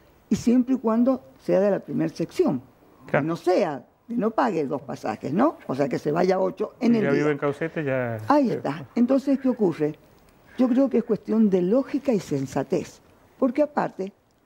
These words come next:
Speaker 1: lo que vos decías, que los comercios se están yendo del microcentro, también influye, eh, lo que dijimos recién. Por ahí el alquiler,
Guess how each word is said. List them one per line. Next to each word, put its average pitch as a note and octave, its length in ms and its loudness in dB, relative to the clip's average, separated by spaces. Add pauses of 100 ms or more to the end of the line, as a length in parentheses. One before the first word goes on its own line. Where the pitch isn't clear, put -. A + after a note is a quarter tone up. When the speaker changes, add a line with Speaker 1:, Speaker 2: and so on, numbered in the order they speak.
(100)
Speaker 1:
lo A3+ 120 -4
que B3+ 100 -4
vos B3+ 200 2
decías, D3+ 440 0 (340)
que - 80 0
los F3 160 2
comercios B3 460 0
se E3+ 60 -6
están G3+ 260 0
yendo G3 280 0
del D#3+ 100 -2
microcentro, E3 680 0 (160)
también F#3 360 4
influye, F3+ 520 2 (460)
eh, C#3 300 0
lo D#3 160 0
que E3+ 100 0
dijimos E3 460 0
recién. B2+ 400 0 (320)
Por E3+ 180 2
ahí F#3+ 220 2
el F3+ 80 0
alquiler, A#3+ 600 -2